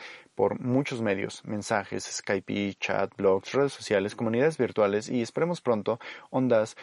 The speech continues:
subespaciales. Usa este talento para iniciar un romance en línea, ver capítulo dos, mantener una relación entre citas y obtener consejos de varios contactos, o,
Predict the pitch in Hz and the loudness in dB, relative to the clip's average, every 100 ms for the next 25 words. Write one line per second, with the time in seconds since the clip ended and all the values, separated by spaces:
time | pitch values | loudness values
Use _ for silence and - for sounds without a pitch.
0 | - - - 120 - - 117 104 - - | -18 -2 2 2 2 0 0 0 -4 -16
1 | _ _ _ _ _ _ _ _ _ _ | _ _ _ _ _ _ _ _ _ _
2 | - 135 - 98 104 - 139 123 139 110 | 0 0 2 -4 -6 0 0 2 0 2
3 | 101 101 - 123 151 233 _ - - - | 2 0 2 4 2 -2 _ -20 -20 -18
4 | - 139 123 110 120 123 107 104 101 123 | -2 2 2 4 4 4 2 2 2 2
5 | 185 147 117 160 165 - 107 104 101 98 | 4 4 2 0 -6 -2 -2 0 -2 2
6 | 98 110 117 131 - - - - - 139 | 6 6 6 2 -14 -18 -16 -12 0 2
7 | 135 147 185 185 139 113 - 117 113 110 | 4 4 4 4 6 4 4 0 2 0
8 | - 123 131 - 120 - 110 - 107 120 | 0 0 0 2 -2 0 -4 -2 -2 -2
9 | 117 107 98 101 95 98 95 175 - 113 | 0 2 2 2 0 -6 2 0 2 2
10 | 120 - _ - - - - _ - 170 | 2 0 _ -20 -20 -20 -20 _ 4 8
11 | 156 185 | 8 6